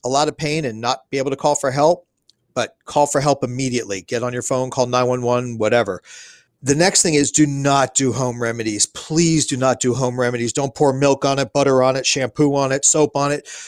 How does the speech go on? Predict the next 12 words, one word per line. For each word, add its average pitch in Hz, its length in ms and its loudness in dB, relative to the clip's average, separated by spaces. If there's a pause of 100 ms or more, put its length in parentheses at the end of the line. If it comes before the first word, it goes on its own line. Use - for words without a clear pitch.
chicken 170 320 0
soup. 151 380 2 (120)
Don't 165 240 0
pour 165 300 4
anything 151 400 2
on 113 180 0
it. - 180 -14 (360)
A 123 60 -4 (260)
cool 185 840 4 (200)
towel 175 680 0
is 139 160 0
fine. 151 640 -2